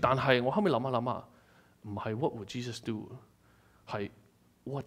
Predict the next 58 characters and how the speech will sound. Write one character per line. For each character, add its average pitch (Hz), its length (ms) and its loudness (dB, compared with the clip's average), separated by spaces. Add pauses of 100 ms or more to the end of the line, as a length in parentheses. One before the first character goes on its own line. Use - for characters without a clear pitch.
(140)
did - 180 -10
Jesus 104 440 -10
do？ - 200 -14 (840)
係 123 120 -2
耶 98 240 -6
穌 156 300 -2 (320)
做 98 220 -6
咗 92 100 -8
啲 104 140 -8
咩 101 160 -8
呢？ - 80 -16 (880)
噉 220 180 12
我 139 120 8
係 135 120 2
咪 123 120 -2
應 156 180 -2
該 170 220 2
去 120 200 -8
學 110 400 -4
習？ 104 220 -6
作 127 180 -2
為 104 120 -2
一 - 20 -2
個 175 80 0
門 101 240 -4
徒， 104 180 -10
我 131 60 -8
應 156 80 -8
該 170 100 0
去 - 60 -4
學 - 160 -6 (140)
習 101 120 -6 (600)
佢 135 240 0
去 127 140 -2
服 113 220 -4
侍， - 320 -12 (880)
而 117 80 -6
佢 147 180 4
服 135 180 -4
侍 127 240 -2
當 180 300 4
中 180 180 0
顯 120 220 -2
明 151 200 0
咗 113 140 -2
佢 135 100 0
嗰 123 60 2
個 123 140 4
大 98 200 0
能， 98 220 -8 (280)
顯 139 180 0
明 131 220 0
咗 135 100 -2
佢 135 180 0
嗰 131 200 2
個 - 80 -8
權 98 220 -10
柄。 110 240 -8